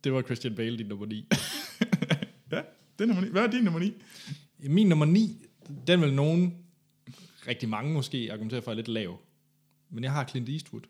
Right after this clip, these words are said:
Speaker 1: som nummer ni.
Speaker 2: Ja.
Speaker 1: Øhm, jeg sad virkelig længe, og da jeg skulle lave de her lister, og kigge i I M D B, og så, øh, hvad hedder det, øh, filmografien på de forskellige. Og Clint Eastwood, han er jo en gammel herre.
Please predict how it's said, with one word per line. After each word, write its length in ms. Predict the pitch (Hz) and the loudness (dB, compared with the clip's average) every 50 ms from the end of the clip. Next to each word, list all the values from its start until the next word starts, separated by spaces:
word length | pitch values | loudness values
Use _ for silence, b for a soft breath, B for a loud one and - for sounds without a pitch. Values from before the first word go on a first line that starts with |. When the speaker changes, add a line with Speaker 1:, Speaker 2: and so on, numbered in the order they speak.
| _ _ _ _ | _ _ _ _
Speaker 1:
som 140 | _ - 123 | _ -18 -14
nummer 160 | 117 113 117 | -14 -12 -10
ni. 140 | 120 135 160 175 - _ _ _ _ _ _ _ _ 262 | -10 -12 -12 -14 -18 _ _ _ _ _ _ _ _ -6
Speaker 2:
Ja. 100 | 262 262 - - _ _ _ _ - b b b b b b b _ _ _ - 151 151 147 143 143 139 135 135 131 131 | -6 -6 -8 -14 _ _ _ _ -20 b b b b b b b _ _ _ 2 4 4 6 6 6 6 6 6 4 4
Speaker 1:
Øhm, 400 | 127 127 127 127 127 127 131 131 b b b b b b b b _ _ | 2 0 -2 -2 -4 -4 -6 -10 b b b b b b b b _ _
jeg 100 | - 127 | -10 -6
sad 200 | - 151 139 131 | -2 0 0 0
virkelig 280 | 120 135 143 139 131 117 | 0 0 0 0 0 0
længe, 280 | 120 123 123 147 156 139 | 0 0 2 2 0 0
og 80 | 107 | -2
da 60 | - | -4
jeg 100 | 104 101 | -8 -8
skulle 120 | 92 - 120 | -4 -2 -2
lave 80 | 120 | 0
de 60 | 123 120 | 0 0
her 60 | 120 | -2
lister, 300 | 113 131 131 - - 104 | -2 -2 -4 -4 -8 -10
og 60 | 95 | -10
kigge 260 | - - 110 92 101 | -10 -12 -12 -10 -10
i 160 | 101 98 98 | -12 -12 -10
I 40 | 95 | -10
M 80 | 92 92 | -10 -12
D 60 | - | -12
B, 100 | - - 98 98 101 101 98 98 95 | -12 -12 -10 -8 -8 -8 -10 -12 -14
og 60 | - | -14
så, 360 | - - 110 101 98 95 98 - - | -12 -10 -10 -8 -8 -8 -10 -12 -14
øh, 460 | - - - - - - - - - 113 _ _ _ b b b b b b b b b b b b b b b b b b | -16 -16 -16 -18 -20 -20 -20 -20 -20 -20 _ _ _ b b b b b b b b b b b b b b b b b b
hvad 100 | _ 117 | _ -8
hedder 240 | 98 104 113 110 104 | -6 -4 -4 -4 -4
det, 260 | 92 101 98 98 95 92 | -4 -6 -6 -4 -4 -6
øh, 220 | 92 92 92 90 | -6 -8 -8 -10
filmografien 600 | - - 123 113 104 - - - 131 123 110 98 | -8 -6 -6 -6 -6 -8 -10 -8 -6 -6 -6 -6
på 80 | 90 110 | -8 -12
de 80 | 98 | -14
forskellige. 480 | 90 107 101 - 139 135 120 110 107 - | -12 -14 -4 -2 0 0 0 -2 -4 -4
Og 260 | 120 127 123 117 - - _ _ _ _ _ _ _ - | -4 -4 -4 -4 -6 -10 _ _ _ _ _ _ _ -6
Clint 160 | - 143 147 | -2 2 4
Eastwood, 320 | 156 170 170 175 151 131 127 - - _ _ _ _ _ _ _ _ _ _ _ _ _ _ _ _ _ _ _ _ _ _ _ _ _ _ | 4 2 2 0 -2 -4 -4 -6 -12 _ _ _ _ _ _ _ _ _ _ _ _ _ _ _ _ _ _ _ _ _ _ _ _ _ _
han 120 | - 127 139 | -2 0 0
er 40 | 135 | 0
jo 60 | 120 | 0
en 60 | 117 | -2
gammel 240 | 104 - 117 139 127 | -4 -4 -4 -4 -4
herre. 380 | 107 98 92 92 92 98 110 | -4 -6 -6 -8 -8 -8 -12